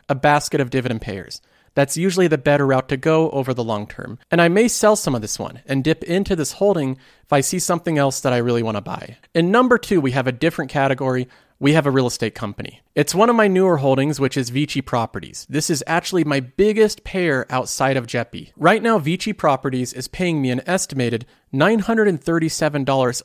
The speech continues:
over the next twelve months. And that's based off the most recent dividend payment,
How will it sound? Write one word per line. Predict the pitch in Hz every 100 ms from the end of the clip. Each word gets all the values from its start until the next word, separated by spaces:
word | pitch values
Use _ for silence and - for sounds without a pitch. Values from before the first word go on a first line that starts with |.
| -
over | 160 170
the | 160
next | 143 135
twelve | - 127 113
months. | 92 - - _ - -
And | 160
that's | 170
based | 143 190 254 -
off | -
the | 185
most | 170 156 139
recent | 147 180 151 135
dividend | 202 226 160
payment, | 127 113 110